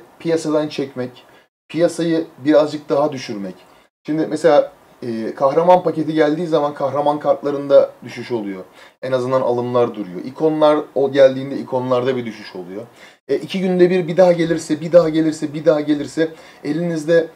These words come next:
mesela şöyle şeyler olacak. Ya ben, e, beş yüz K'sını, dört yüz K'sını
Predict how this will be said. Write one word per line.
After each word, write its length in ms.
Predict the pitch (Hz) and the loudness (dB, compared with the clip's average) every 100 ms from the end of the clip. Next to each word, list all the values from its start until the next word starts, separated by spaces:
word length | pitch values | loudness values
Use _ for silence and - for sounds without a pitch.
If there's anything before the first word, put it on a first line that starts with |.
| - | -12
mesela 240 | 147 175 156 | 0 2 4
şöyle 320 | 180 170 160 | 4 4 2
şeyler 300 | 160 156 165 | 2 2 4
olacak. 320 | 143 113 107 - _ | 0 -2 -6 -8 _
Ya 200 | - 110 110 | -4 -2 0
ben, 200 | 131 123 - - | 0 0 -12 -14
e, 320 | 104 107 104 | -8 -6 -4
beş 240 | 143 147 - | -2 -2 -4
yüz 140 | 131 | -10
K'sını, 440 | - 131 123 123 127 | 0 2 2 -4 0
dört 240 | 160 160 | 0 -2
yüz 160 | 123 - | -14 -4
K'sını 540 | 123 113 - 110 98 | -2 -2 -6 -10 -10